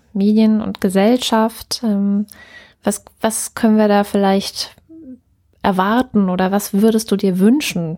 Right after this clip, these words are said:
für die Zukunft? Was, worauf kommt es an, wenn wir jetzt nochmal zurückgucken zu der Frage, gibt es mehr Rassismus durch soziale Medien oder, ähm, wie kann man das wieder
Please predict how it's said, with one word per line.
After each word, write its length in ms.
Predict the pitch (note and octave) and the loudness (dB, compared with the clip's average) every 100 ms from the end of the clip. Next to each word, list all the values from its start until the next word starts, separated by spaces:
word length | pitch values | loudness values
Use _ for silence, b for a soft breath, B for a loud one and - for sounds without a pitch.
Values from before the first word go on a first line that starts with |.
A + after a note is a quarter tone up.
| - | -12
für 140 | - | -10
die 140 | F3+ F3 | -10 -8
Zukunft? 560 | - - - F3 - | -8 -6 -6 -8 -6
Was, 220 | F#3+ - G3+ | -10 -8 -6
worauf 280 | F#3 G3 | -2 -2
kommt 220 | - G3 F#3 | 0 0 0
es 200 | - - | -4 0
an, 240 | G#3+ G3 | 2 2
wenn 140 | F3 | 2
wir 80 | F3 | 0
jetzt 140 | F3 G3 | 0 0
nochmal 260 | F#3 F3+ - | 0 -2 0
zurückgucken 500 | F#3+ G#3 G#3+ G#3 G#3 | 0 0 0 0 2
zu 100 | G3+ | 2
der 140 | F#3 | 0
Frage, 340 | - F#3+ G3 G3 | -2 -4 -4 -4
gibt 240 | F#3+ - | -6 -4
es 140 | F#3 | -2
mehr 220 | F#3+ G3+ G3 | 0 2 0
Rassismus 500 | F#3 G#3+ - G3 - | -2 -2 0 -2 0
durch 180 | F#3+ | -4
soziale 440 | - - F#3+ F3+ F3+ | -4 -4 -2 0 2
Medien 580 | F3+ G#3 G3+ G3 F#3+ F#3+ | 4 4 4 2 2 -2
oder, 300 | F3+ E3+ F#3 G#3+ - | -4 -6 -8 -12 -8
ähm, 300 | F#3+ F#3 F3+ B B B B B B _ - | -4 -2 -2 B B B B B B _ -14
wie 340 | G#3 G3+ A3 | -6 -2 -2
kann 180 | - A#3 | 0 0
man 120 | A3 | 2
das 160 | G#3 G#3+ | 0 0
wieder 340 | G3+ G3 | 0 0